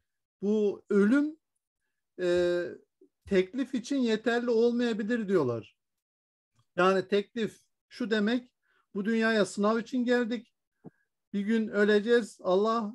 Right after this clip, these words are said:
Teala yepyeni bir evren yaratacak. Orada işte insanlara mükafat ve ceza verecek. Bunun için diyorlar, e, bir, bu evrenin bir sonu da olmasını kanıtlamalısınız ki diyorlar. Bu tam böyle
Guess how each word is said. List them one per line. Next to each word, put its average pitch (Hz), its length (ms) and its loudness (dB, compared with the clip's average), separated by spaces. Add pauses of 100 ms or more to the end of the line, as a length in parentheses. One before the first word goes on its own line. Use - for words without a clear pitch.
(120)
Teala 220 600 2
yepyeni 208 560 -2
bir 196 100 0
evren 185 280 6
yaratacak. 226 800 -4
Orada 226 640 0 (1300)
işte 208 340 -2
insanlara 220 720 0
mükafat 214 680 -2
ve 214 260 2
ceza 196 420 0
verecek. 165 460 0 (720)
Bunun 240 340 0
için 269 300 -2
diyorlar, 262 440 2 (140)
e, 208 400 0 (920)
bir, 185 440 -4
bu 214 140 4
evrenin 226 480 4
bir 226 140 -4
sonu 226 360 -2
da 262 60 2
olmasını 220 880 0
kanıtlamalısınız 220 1000 -2
ki 220 140 -8
diyorlar. 190 340 2
Bu 208 120 -10
tam 247 300 -2
böyle 233 400 0